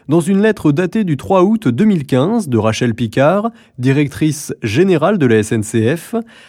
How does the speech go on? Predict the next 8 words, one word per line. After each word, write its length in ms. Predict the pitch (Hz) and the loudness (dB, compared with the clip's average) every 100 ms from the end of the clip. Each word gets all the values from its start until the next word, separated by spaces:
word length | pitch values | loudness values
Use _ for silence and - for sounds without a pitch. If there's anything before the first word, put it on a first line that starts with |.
| _ | _
d'un 160 | 131 131 | 2 2
dernier 340 | 165 226 220 | 4 4 2
train 380 | 214 - 190 247 - _ | -2 -2 -2 -2 -6 _
Paris-Châtellerault 960 | 175 185 208 - 151 147 120 123 180 - | -2 0 0 -2 0 0 2 2 0 -2
à 140 | - 120 | -4 -2
dix-neuf 400 | 127 202 202 175 | -2 0 2 2
heures 120 | 165 | 0
quarante-huit 680 | 139 117 104 113 117 117 | 0 0 -2 -2 -4 -4